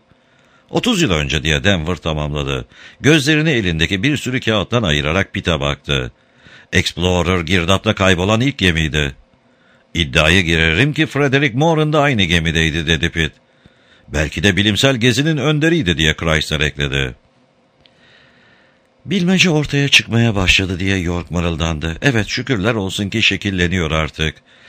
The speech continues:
York koltuğunda arkasına yaslandı. Sonra da başını kaldırarak tavanı seyrediyormuş gibi bakındı.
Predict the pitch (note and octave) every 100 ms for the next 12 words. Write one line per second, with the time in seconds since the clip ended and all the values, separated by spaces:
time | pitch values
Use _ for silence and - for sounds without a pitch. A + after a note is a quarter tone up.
0 | - - - C3+ F#3 - D#3 C#3+ A#2 C#3
1 | B2 F#2+ F#2+ G#2 F#2 F#2+ G#2 D2 D2 D2
2 | D2+ D#2+ - C3 B2+ C3 G#2 - F#2 A#2+
3 | E2+ D#2 C#2+ D2+ F#2 - G#2+ F#2 G#2 G2
4 | B2+ G2+ D#2+ F2+ D#2 F#2+ - E2 E2 C#2+
5 | D2+ D2 C2+ C2+ B1+